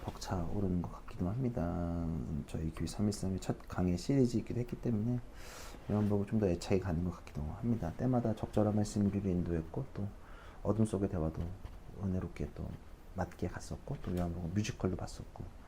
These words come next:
또 우리가 이래저래 깊게 또 묵상할 수 있고 또 큐티도, 음, 매일 성경 시작했는데 거기에 또 요한복음도 들어있어서 여러 가지로 좀 이렇게 많이 진짜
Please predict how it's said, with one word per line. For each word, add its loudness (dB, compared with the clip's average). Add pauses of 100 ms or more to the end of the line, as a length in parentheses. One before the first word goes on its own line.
(500)
또 -4
우리가 0 (440)
이래저래 8
깊게 2
또 0
묵상할 2
수 -4
있고 -4
또 -8 (260)
큐티도, 4 (760)
음, -2
매일 2
성경 0
시작했는데 0
거기에 2
또 0
요한복음도 2
들어있어서 0 (540)
여러 2
가지로 2
좀 0
이렇게 2
많이 8
진짜 2